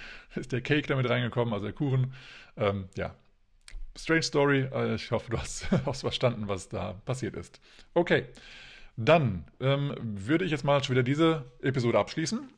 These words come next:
und würde mich freuen, wenn du, ähm, diese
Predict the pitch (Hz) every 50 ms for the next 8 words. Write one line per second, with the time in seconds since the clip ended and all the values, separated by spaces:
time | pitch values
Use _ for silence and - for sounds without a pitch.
0 | _ _ _ - 135 131 127 123 127 - - - - - - - - 107 110 147
1 | 160 170 156 135 - - - - 113 113 113 110 104 104 101 98 92 92 - 190
2 | 247 226 147 104 90 - - - - - - 113 110 107 104 101 101 95 95 95
3 | 95 92 92 87 87 90 113 117 120 110 104 104 101 -